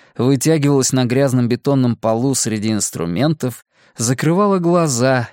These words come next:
и наслаждалась специфическим запахом. Она любила это больше всего на свете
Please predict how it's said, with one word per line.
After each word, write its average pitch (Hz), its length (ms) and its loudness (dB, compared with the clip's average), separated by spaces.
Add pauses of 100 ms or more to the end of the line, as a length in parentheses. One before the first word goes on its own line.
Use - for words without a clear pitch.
(140)
и 151 140 0
наслаждалась 135 840 0
специфическим - 1000 -4
запахом. - 600 -6 (760)
Она 131 260 2
любила 139 340 2
это 135 160 -2
больше 151 480 0
всего 143 320 -2
на 131 160 0
свете 107 640 -2